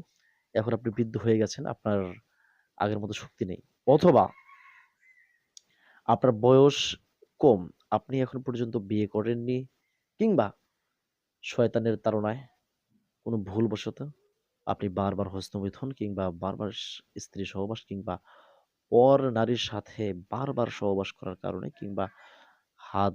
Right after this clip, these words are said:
দিয়ে মাস্টারবেশন করার কারণে আপনার বীর্যপাত অতিরিক্ত হওয়ার কারণে একেবারে লিঙ্গটা আঁকাবাঁকা হয়ে গেছে, একেবারে নেতিয়ে পড়েছে। অর্থাৎ আপনি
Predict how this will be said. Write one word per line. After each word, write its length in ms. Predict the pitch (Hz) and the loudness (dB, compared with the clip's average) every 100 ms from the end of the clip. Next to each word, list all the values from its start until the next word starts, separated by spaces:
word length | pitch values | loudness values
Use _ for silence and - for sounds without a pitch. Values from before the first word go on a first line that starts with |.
| 104 | -4
দিয়ে 300 | - 101 98 98 110 - - _ _ | -4 -2 0 0 -4 -8 -14 _ _
মাস্টারবেশন 560 | 92 95 101 98 95 101 | -10 -10 -8 -8 -8 -10
করার 220 | 101 104 | -10 -10
কারণে 300 | - 107 113 123 - _ _ _ _ _ | -6 -6 -6 -12 -16 _ _ _ _ _
আপনার 220 | 104 - 90 | -10 -8 -6
বীর্যপাত 400 | 90 - 92 90 _ _ - | -8 -6 -8 -8 _ _ -12
অতিরিক্ত 480 | 113 120 110 - - - | -6 -4 -4 -6 -10 -12
হওয়ার 280 | - 143 151 | -4 0 0
কারণে 300 | 123 117 - - _ _ _ _ - | 0 -4 -6 -14 _ _ _ _ -14
একেবারে 420 | 95 101 95 95 | -10 -8 -6 -6
লিঙ্গটা 420 | 90 92 92 92 107 _ - | -8 -10 -8 -8 -10 _ -12
আঁকাবাঁকা 460 | 107 - 95 92 | -10 -6 -6 -6
হয়ে 220 | 90 95 - | -10 -12 -12
গেছে, 220 | - - _ _ _ _ _ - | -16 -18 _ _ _ _ _ -10
একেবারে 340 | 107 104 107 | -8 -4 -4
নেতিয়ে 420 | 95 104 - 127 107 | -2 -6 -4 -2 -2
পড়েছে। 360 | 101 95 - - _ _ _ _ _ | -2 -6 -10 -14 _ _ _ _ _
অর্থাৎ 440 | 110 98 - 135 151 _ _ _ _ - _ _ _ _ _ _ _ _ - _ | -4 -4 -4 -4 -4 _ _ _ _ -20 _ _ _ _ _ _ _ _ -20 _
আপনি 260 | 107 - | -2 -2